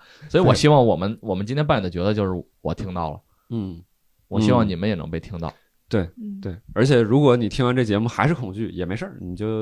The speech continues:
Speaker 1: 嗯。
Speaker 2: 这恐惧也正常。
Speaker 1: 你再听两遍吧。
Speaker 2: 啊，对，嗨。
Speaker 1: <laughs> 听两遍这一宿就过去了。
Speaker 2: 在这刷完播率呢。而且，但我觉得你一开始那个提议特别好，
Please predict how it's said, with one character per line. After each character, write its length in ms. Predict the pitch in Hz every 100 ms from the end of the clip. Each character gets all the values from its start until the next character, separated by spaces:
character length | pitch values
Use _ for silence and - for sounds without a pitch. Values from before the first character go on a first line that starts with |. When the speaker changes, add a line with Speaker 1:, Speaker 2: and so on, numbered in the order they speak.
| 107
Speaker 1:
嗯。 360 | 92 90 92 -
Speaker 2:
这 80 |
恐 220 | 180 110 110
惧 100 | 185
也 120 | 120
正 120 | 110
常。 220 | 101 73 -
Speaker 1:
你 80 | 104
再 80 |
听 160 | 95 170
两 120 | 90
遍 140 | 90 78
吧。 80 | - -
Speaker 2:
啊， 100 | 107
对， 140 | 110
嗨。 340 | 113 - - 107 - - - - - 233 285
Speaker 1:
<laughs> 800 | 370 494 233 226 - - - -
听 100 | -
两 100 | 160
遍 140 | 113 135
这 80 | 139
一 60 |
宿 160 | 143 95
就 80 | 113
过 180 | 143
去 80 | 123
了。 60 | 120
Speaker 2:
在 80 | 104
这 60 |
刷 200 | 117 135
完 100 | 127
播 120 | 131
率 140 | 147 127
呢。 80 | - - -
而 80 | 180
且， 80 | 202
但 120 | 233
我 140 | 156
觉 60 | 127
得 80 | 165
你 120 | 131
一 120 | 135
开 160 | 180 202
始 120 | 110
那 80 | 117
个 40 | 127
提 200 | - 170
议 80 |
特 120 | 143 104
别 80 |
好， 300 | 101 98 -